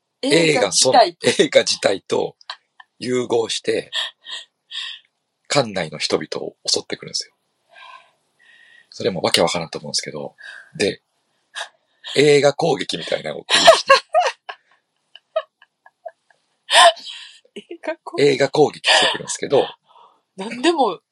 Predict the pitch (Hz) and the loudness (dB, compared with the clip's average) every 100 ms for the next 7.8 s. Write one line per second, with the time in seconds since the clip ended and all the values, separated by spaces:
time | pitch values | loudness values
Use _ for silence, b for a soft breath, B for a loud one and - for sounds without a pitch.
0 | _ - 269 226 190 170 170 160 165 175 | _ 4 4 2 -4 -8 -8 -8 -8 -4
1 | 202 170 151 - 170 160 139 151 - 156 | -2 -2 -4 -10 -10 -10 -14 -14 -14 -12
2 | - 131 - - - 156 160 156 104 90 | -10 -12 -14 -18 -2 4 6 6 2 -4
3 | 95 80 - 85 120 95 85 85 - _ | -6 -6 -8 -8 -6 -6 -8 -12 -14 _
4 | - 107 - 98 78 92 82 - 175 175 | -8 -8 -10 -12 -10 -8 -8 -10 -18 -20
5 | 165 _ _ _ _ 123 143 113 85 - | -20 _ _ _ _ 2 2 2 -8 -8
6 | 107 98 101 95 101 85 - 73 - 92 | -6 -6 -8 -10 -10 -10 -10 -10 -10 -10
7 | 85 87 - 90 - - _ | -10 -8 -4 -4 -4 -8 _